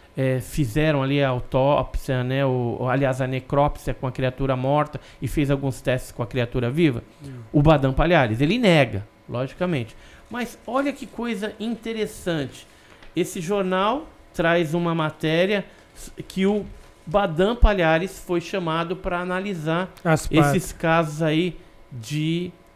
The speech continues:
Speaker 1: chupacabras. Então, que, se ele não
Speaker 2: Ele
Speaker 1: tá
Speaker 2: não tem nada a
Speaker 1: envolvido
Speaker 2: ver, é.
Speaker 1: com extraterrestre, por que que ele foi chamado? Olha lá, universidades iniciam estudo de estranhas mortes entre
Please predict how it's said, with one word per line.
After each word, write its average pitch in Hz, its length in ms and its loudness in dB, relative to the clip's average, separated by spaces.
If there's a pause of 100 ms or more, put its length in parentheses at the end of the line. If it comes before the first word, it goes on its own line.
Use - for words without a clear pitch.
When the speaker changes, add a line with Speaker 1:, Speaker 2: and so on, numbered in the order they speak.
(120)
Speaker 1:
chupacabras. 123 880 -6 (1300)
Então, 190 100 0
que, 208 360 -16
se - 180 -8
ele 151 180 0
não 151 120 2
Speaker 2:
Ele 160 140 4
Speaker 1:
tá 196 100 8
Speaker 2:
não 202 80 6
tem 202 120 6
nada 220 240 8
a 214 60 8
Speaker 1:
envolvido 190 240 6
Speaker 2:
ver, 196 80 6
é. 190 260 6
Speaker 1:
com 185 80 4
extraterrestre, 180 800 2 (340)
por 190 140 -2
que 226 160 -4
que 226 140 -6
ele 208 260 0
foi 196 220 0
chamado? 156 540 -2
Olha 147 60 0
lá, 120 180 -4 (220)
universidades 165 800 -2
iniciam 185 400 -6
estudo 190 460 -6 (260)
de 139 140 -4
estranhas 185 580 0
mortes 165 640 -2 (240)
entre 165 480 -2